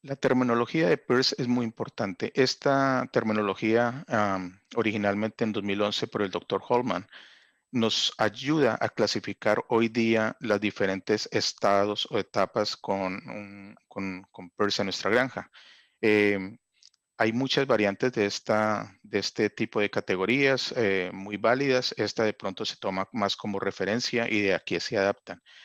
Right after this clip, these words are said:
Entonces, digamos, cuando tenemos una granja que es, eh, inestable, estamos hablando de que sencillamente el virus está presente, el virus está circulando, hay excreción del virus.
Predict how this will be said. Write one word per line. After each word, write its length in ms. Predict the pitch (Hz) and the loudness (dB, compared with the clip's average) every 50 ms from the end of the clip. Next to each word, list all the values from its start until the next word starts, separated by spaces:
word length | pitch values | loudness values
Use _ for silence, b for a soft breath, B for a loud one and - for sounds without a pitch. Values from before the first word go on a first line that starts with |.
| B B B | B B B
Entonces, 440 | B 113 - - 131 127 - 117 101 | B -12 -4 -4 -4 -2 -2 -4 -2
digamos, 400 | 101 101 104 104 101 117 123 - | -2 -2 0 0 -2 -2 -6 -6
cuando 280 | - 131 117 113 101 113 | -4 -4 -4 -4 -6 -8
tenemos 440 | _ - 120 117 120 135 147 - | _ -6 -6 -4 -4 -6 -8 -8
una 120 | - 151 147 | -8 -6 -4
granja 360 | 139 131 127 123 117 143 131 | -2 -2 -2 -2 -4 -6 -6
que 240 | _ - 123 104 98 | _ 0 2 2 2
es, 200 | 98 - - - _ | 0 -2 -6 -8 _
eh, 300 | - 120 107 101 101 - - - | -6 -4 -4 -4 -8 -12 -10 -8
inestable, 800 | 117 104 98 - - - - 104 101 104 101 85 87 90 _ _ _ b b b b b b b b | -6 -6 -4 -4 -6 -2 2 2 2 2 0 -4 -8 -12 _ _ _ b b b b b b b b
estamos 400 | - 113 - - 107 104 107 - | -8 -6 -4 -4 -4 -4 -4 -4
hablando 320 | 123 107 101 98 98 98 104 | -2 -2 -2 -4 -2 -4 -4
de 80 | 107 | -4
que 160 | _ - 120 | _ -10 -14
sencillamente 760 | - - 98 - - 104 98 98 101 101 98 _ - - 78 _ | -14 -12 -12 -8 -6 -6 -4 -4 -6 -8 -10 _ -18 -20 -20 _
el 100 | - 101 | -10 -10
virus 300 | 98 107 - 117 123 117 | -6 -4 -4 -4 -4 -6
está 200 | - - - - | -6 -8 -10 -10
presente, 480 | - _ 107 98 - 104 101 101 _ 113 | -8 _ -6 -6 -6 -6 -8 -8 _ -10
el 60 | 104 | -8
virus 240 | 104 110 101 120 - | -8 -8 -8 -6 -8
está 240 | 113 - - - - | -8 -10 -8 -10 -10
circulando, 680 | - - 98 - _ - - 98 98 98 95 90 113 - | -8 -8 -12 -12 _ -18 -10 -8 -8 -8 -6 -10 -14 -6
hay 140 | - 104 104 | -4 -2 -2
excreción 560 | 104 - - - 107 95 - - 113 110 110 | -2 -4 -6 -6 -6 -6 -6 -6 -8 -8 -8
del 160 | 98 104 98 | -10 -12 -14
virus. 500 | 104 107 104 98 104 - - - - - | -12 -10 -10 -10 -10 -12 -16 -20 -20 -20